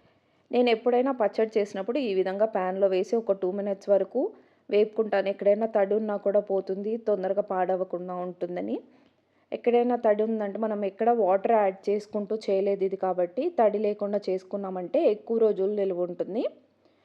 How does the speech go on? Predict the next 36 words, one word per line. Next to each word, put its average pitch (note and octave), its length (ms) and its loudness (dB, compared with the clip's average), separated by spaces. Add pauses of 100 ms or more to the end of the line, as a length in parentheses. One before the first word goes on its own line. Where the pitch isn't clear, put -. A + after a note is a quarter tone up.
(160)
ఇప్పుడు A#3 240 0
రెడీ A3 240 8
అయిపోయింది. A3+ 460 2
దీన్ని B3 240 2
ఒక A3+ 120 -2
బౌల్‌లో G3+ 380 6
పెట్టేసుకోవడమే. F#3+ 840 0 (1200)
మనం A3 140 -2
కా-, F#3+ 180 2 (300)
అప్పటికప్పుడు A3 520 0
కూడా A3+ 200 2
తినేయొచ్చు, G3+ 640 0
లేదంటే G3+ 420 4
ఫ్రిడ్జ్‌లో G3 380 0
పెట్టుకొని F#3+ 420 -2
కూడా F#3+ 300 0
ఒక G3 180 -4
వన్ F3+ 220 0
వీక్ F#3 240 -6
వరకు F#3 260 0
కూడా F3+ 240 -2
తినొచ్చు. F#3 520 -8 (1040)
పిల్లలు A#3 240 4
కూడా A#3+ 180 0
చాలా G#3 320 4
ఇష్టంగా G#3+ 420 0
తింటారు. F#3 500 -2
వేడి G3 300 0
వేడి G3+ 220 0
అన్నంలో F#3+ 340 -2
కొద్దిగా F#3+ 420 -4
నెయ్యి F#3 320 -6
వేసుకొని G3 540 -2
తిన్నామంటే F3+ 600 -8
చాలా F3+ 320 -2
బాగుంటుంది. F#3 640 -2